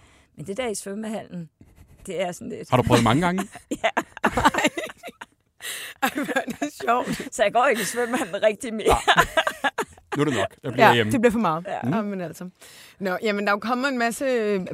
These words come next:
Speaker 3: blandede spørgsmål. Og,
Speaker 1: Men det er
Speaker 3: øh,
Speaker 1: også hyggeligt, det vil jeg sige. Der er mange steder, hvor det er hyggeligt.
Speaker 3: Ja.
Speaker 2: Ja, bare ikke i svømmeren.
Speaker 3: Ej, men det forstår jeg faktisk godt. Altså, det, nej.
Speaker 1: Altså, man står og tænker, "Gud, skal de trække maven lidt ind?" <laughs>
Speaker 2: Altså,
Speaker 1: Spænde
Speaker 2: føler du
Speaker 1: lidt
Speaker 2: sådan
Speaker 1: i
Speaker 2: lidt, at
Speaker 1: ballerne.
Speaker 2: folk sådan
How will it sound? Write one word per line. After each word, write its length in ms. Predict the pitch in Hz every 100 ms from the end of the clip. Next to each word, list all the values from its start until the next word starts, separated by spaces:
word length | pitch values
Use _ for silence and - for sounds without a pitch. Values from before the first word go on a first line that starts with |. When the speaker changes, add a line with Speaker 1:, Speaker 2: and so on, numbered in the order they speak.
| -
Speaker 3:
blandede 420 | 185 170 170 254 226
spørgsmål. 600 | - 175 - 262 196 214
Og, 180 | - 196
Speaker 1:
Men 80 | 185
det 120 | 185
er 60 | 175
Speaker 3:
øh, 40 |
Speaker 1:
også 180 | 202 -
hyggeligt, 460 | 262 - 262 - 196
det 80 |
vil 80 | 190
jeg 140 | 185 170
sige. 140 | 165
Der 80 | 185
er 40 |
mange 200 | 180 190
steder, 200 | 180 175
hvor 80 | 151
det 80 | -
er 40 | 123
hyggeligt. 400 | 87 - - -
Speaker 3:
Ja. 100 | - -
Speaker 2:
Ja, 80 | - 104 -
bare 100 | 113
ikke 60 | 98
i 40 |
svømmeren. 400 | - 98 90 92 - _ -
Speaker 3:
Ej, 140 | 196
men 80 | 196
det 100 | 196
forstår 360 | 190 - 202 -
jeg 80 | 160
faktisk 360 | 175 - 175
godt. 220 | 165 160 -
Altså, 260 | 180 165 170 -
det, 320 | 175 175 - _ _ _ _ _ -
nej. 140 | 170
Speaker 1:
Altså, 160 | 170 196
man 100 | 185
står 140 | 196
og 80 | 202
tænker, 240 | 220 170
"Gud, 180 | - 190
skal 260 | 139 - 165
de 100 | 170
trække 300 | - 160 -
maven 180 | 160 143
lidt 200 | 147 - 170
ind?" 160 | 156 _ -
<laughs> 40 | - - - - - 453 - -
Speaker 2:
Altså, 160 | -
Speaker 1:
Spænde 160 | 120 -
Speaker 2:
føler 140 | -
du 0 |
Speaker 1:
lidt 80 | -
Speaker 2:
sådan 100 | -
Speaker 1:
i 40 | -
Speaker 2:
lidt, 100 | -
at 60 |
Speaker 1:
ballerne. 200 | - -
Speaker 2:
folk 120 | - -
sådan 160 | 160